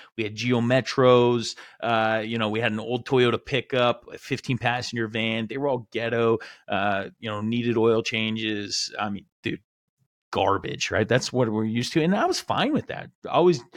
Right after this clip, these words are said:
driving th-, these type of just lower class vehicles. The only time I s-, re-, changed from that is when I got my Mercedes and then ended up getting repoed. I'm like, "Dude, I gotta go back to myself." But I see this Range Rover,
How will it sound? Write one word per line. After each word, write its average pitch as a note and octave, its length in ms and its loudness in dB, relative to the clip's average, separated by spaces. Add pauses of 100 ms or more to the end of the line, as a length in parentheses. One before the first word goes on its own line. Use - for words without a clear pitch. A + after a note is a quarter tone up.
(360)
driving B2 500 4
th-, A2 200 -8
these A#2 220 -2
type A#2 220 4
of A2 100 -2
just A2+ 200 -4 (260)
lower A#2+ 340 6
class A2+ 300 2
vehicles. A2 400 -2
The A2+ 100 2
only C#3 140 2
time D#3 180 0
I A2 60 -4
s-, - 180 -10 (160)
re-, G#2+ 120 -4 (400)
changed - 480 -2
from C3 120 0
that G#2+ 140 0
is G#2+ 80 -4
when A2+ 140 -2
I G#2 40 -2
got A2+ 200 -2
my G2+ 80 -4
Mercedes C3 640 2
and A#2+ 80 -6
then A#2 140 -2
ended A2+ 160 -4
up G#2 80 -6
getting A2 220 -6
repoed. A#2 340 2
I'm G#2+ 140 -4
like, - 160 -10
"Dude, A#2+ 160 -18
I - 60 -14
gotta - 180 -14
go - 80 -16
back - 220 -16
to - 80 -20
myself." - 340 -16 (800)
But D#3 260 6 (720)
I - 40 -8
see G3 140 0
this G3+ 160 -2
Range B2 240 -2
Rover, F2+ 320 -6